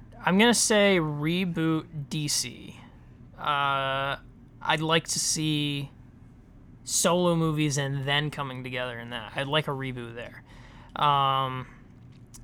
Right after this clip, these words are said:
uh, so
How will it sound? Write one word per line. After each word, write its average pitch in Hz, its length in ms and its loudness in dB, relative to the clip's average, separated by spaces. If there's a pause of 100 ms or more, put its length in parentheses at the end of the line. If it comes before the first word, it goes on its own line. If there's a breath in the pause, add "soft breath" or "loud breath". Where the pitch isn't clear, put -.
(800 soft breath)
uh, 131 880 0 (1600)
so - 200 -6